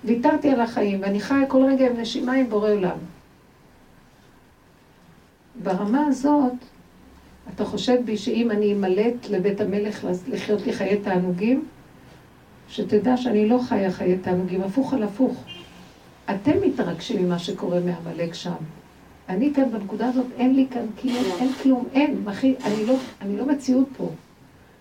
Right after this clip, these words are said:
אז היא אמרה לו, "ולאות, לאות שאני חיה בנקודה הכי אמיתית, אתה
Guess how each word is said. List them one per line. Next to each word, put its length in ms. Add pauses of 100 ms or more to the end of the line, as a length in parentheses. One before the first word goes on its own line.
(560)
אז 580 (220)
היא 120
אמרה 220
לו, 180
"ולאות, 920 (260)
לאות 640
שאני 580 (300)
חיה 380
בנקודה 500
הכי 200
אמיתית, 520 (1160)
אתה 260